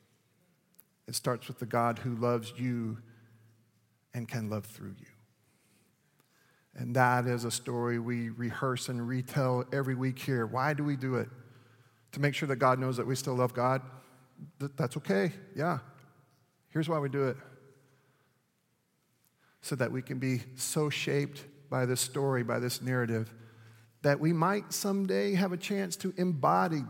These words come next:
this kind of suffering, sacrificial love. I'll say it again. My hope is for us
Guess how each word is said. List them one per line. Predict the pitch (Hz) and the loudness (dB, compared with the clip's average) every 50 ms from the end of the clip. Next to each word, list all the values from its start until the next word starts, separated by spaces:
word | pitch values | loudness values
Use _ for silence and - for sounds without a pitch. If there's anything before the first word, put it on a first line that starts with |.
| - | 0
this | - 165 170 151 - - - - - - - - - - _ _ _ _ _ _ _ | 4 4 4 6 4 4 2 2 0 -4 -10 -16 -20 -20 _ _ _ _ _ _ _
kind | - - - 160 156 147 143 135 131 123 - | -10 -4 -2 0 0 2 0 0 -2 -4 -4
of | - 131 | -6 -6
suffering, | - - - 160 - - - 147 135 131 | -4 -2 0 0 -2 -2 -4 -6 -6 -4
sacrificial | - - 151 143 - 147 - - 143 - - 143 127 | -2 -2 -2 -2 -2 -6 -8 -6 -6 -4 -4 -4 -2
love. | 120 127 127 127 123 120 113 113 - - - - - - - - _ _ _ _ - - | 2 2 4 4 2 2 -2 -6 -12 -18 -20 -20 -20 -20 -20 -20 _ _ _ _ -8 -6
I'll | 131 | -4
say | - - 151 147 | -2 0 0 2
it | 147 | 0
again. | 143 135 151 151 139 123 110 - - - - - - _ _ _ _ _ _ _ _ - | 0 0 -2 -2 -2 -2 -4 -8 -12 -16 -20 -20 -20 _ _ _ _ _ _ _ _ -4
My | - 139 | -2 0
hope | 131 - 202 226 226 240 | 4 8 8 8 8 8
is | 226 190 - | 4 4 4
for | - - 135 - | 4 0 2 6
us | 143 135 123 113 - - - | 6 6 6 4 2 -4 -8